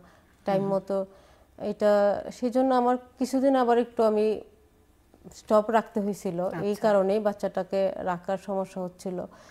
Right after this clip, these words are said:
Speaker 1: পরে আবার শুরু করি
Speaker 2: হুম, হুম।
Speaker 1: যে আসলে জীবনটা তো কখনোই স্মুথ না, একটু তো স্ট্রাগল
Speaker 2: অবশ্যই।
Speaker 1: থাকবেই। আর লন্ডনের লাইফ, এখানে কেউ সাপোর্ট দেওয়ার নাই। তো আলহামদুলিল্লাহ, তুলনামূলকভাবে আমার হাজবেন্ড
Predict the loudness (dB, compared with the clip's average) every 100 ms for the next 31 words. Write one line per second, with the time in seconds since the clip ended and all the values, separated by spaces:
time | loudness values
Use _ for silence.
0 | -20 _ 0 2 6 6 4 2 0 -2
1 | -2 -2 -4 -6 -12 -20 -14 -12 -10 -8
2 | -4 -2 0 -2 -8 -20 _ _ _ -12
3 | -8 -2 -2 0 0 2 2 0 0 -2
4 | -2 0 2 2 0 -8 -14 -2 4 4
5 | 4 0 0 0 -6 -6 -6 -2 -4 0
6 | 0 2 0 0 0 0 2 0 0 -6
7 | -6 -4 -4 -4 -2 -2 -2 -2 -2 -4
8 | -8 -8 -8 -6 -10 -6 -8 -8 -6 -2
9 | 0 -2 -4 -6 -10 -20 -20 -20 _ _
10 | 2 2 4 4 2 2 2 2 2 2
11 | 2 2 0 0 0 0 2 0 0 0
12 | 2 0 0 0 0 0 -2 -4 -8 -6
13 | -2 -4